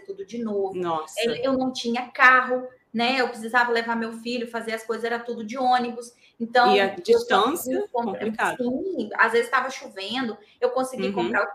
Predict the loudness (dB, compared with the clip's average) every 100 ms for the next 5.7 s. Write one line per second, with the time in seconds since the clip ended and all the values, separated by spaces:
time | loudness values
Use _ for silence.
0 | 0 2 4 2 0 -6 -12 -12 _ -6
1 | -2 -2 -4 -4 -6 -6 -6 -4 -4 -4
2 | 0 0 0 -4 -2 -2 -4 -10 -10 -8
3 | -2 0 0 -4 -4 -2 2 4 4 2
4 | -6 -2 2 2 0 -8 -2 0 0 -2
5 | -4 -4 -2 -2 -2 -4